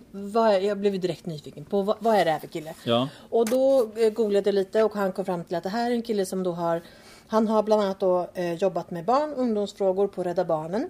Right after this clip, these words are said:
Speaker 2: Mm.
Speaker 1: Eh, Delegationen mot segregation, vet inte jag riktigt vad det är för någonting.
Speaker 2: Nej.
Speaker 1: Eh, och han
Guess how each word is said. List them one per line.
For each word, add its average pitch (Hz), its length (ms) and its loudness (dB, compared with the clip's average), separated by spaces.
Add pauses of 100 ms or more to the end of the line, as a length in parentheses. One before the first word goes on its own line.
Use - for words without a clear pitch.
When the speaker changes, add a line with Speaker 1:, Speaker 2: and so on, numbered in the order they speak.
(100)
Speaker 2:
Mm. 123 240 2 (180)
Speaker 1:
Eh, 170 60 -10
Delegationen 185 720 0
mot 175 180 -6
segregation, 175 680 -4
vet 180 140 -8
inte 160 180 -10
jag 156 80 -4
riktigt 160 220 -12
vad 160 100 -4
det 151 60 -6
är 147 80 -8
för - 120 -14
någonting. 214 380 -2
Speaker 2:
Nej. 110 260 -6 (240)
Speaker 1:
Eh, 180 280 2
och 220 200 0
han 208 320 -2